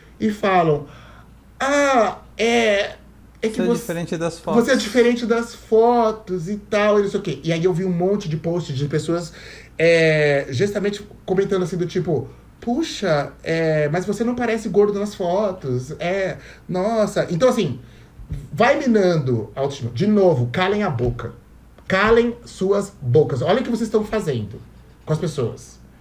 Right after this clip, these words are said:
Speaker 1: Entendeu? E isso é muito errado, né, gente? Muito errado, gente. Suas bichas com Bolsonaro.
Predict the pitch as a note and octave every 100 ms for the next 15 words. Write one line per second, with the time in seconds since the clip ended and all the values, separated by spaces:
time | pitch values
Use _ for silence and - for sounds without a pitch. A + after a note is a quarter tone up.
0 | - - - A#2+ A#2+ C#3+ D#3+ - - -
1 | - - - - - - - - D#3 D3
2 | C#3+ C#3 C3+ C3 C3+ A3 F3 D#3+ C3+ B2
3 | A2 A#2 B2 B2 A#2 A2 G#2+ G#2+ - G#2+
4 | A2+ D3 C#3 C3+ A#2 A#2 A2 G#2 G#2+ A#2+
5 | B2 A#2+ A#2+ - - - - - D3 B2+
6 | A#2+ C#3 A#2+ - A#2+ A#2+ A#2 G#2+ G#2 G#2+